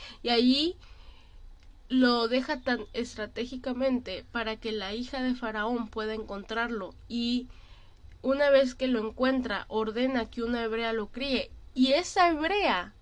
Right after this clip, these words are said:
resulta ser la madre biológica de Moisés, quien termina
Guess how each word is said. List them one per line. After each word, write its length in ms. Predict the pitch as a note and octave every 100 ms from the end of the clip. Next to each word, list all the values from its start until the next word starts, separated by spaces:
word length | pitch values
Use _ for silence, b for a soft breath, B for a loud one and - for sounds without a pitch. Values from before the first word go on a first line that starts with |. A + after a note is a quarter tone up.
| b b b b b
resulta 600 | A#3 C4 B3+ C#4 B3+ C#4
ser 360 | B3+ C#4+ C#4 C4+
la 180 | B3 A3+
madre 420 | A#3 B3 C4+ C#4
biológica 640 | B3 G#3+ G#3+ B3+ B3 G#3
de 100 | G3+
Moisés, 500 | G3+ F#3+ - C4 B3+
quien 280 | - A3 G#3+
termina 500 | G#3+ G#3+ A3+ B3 B3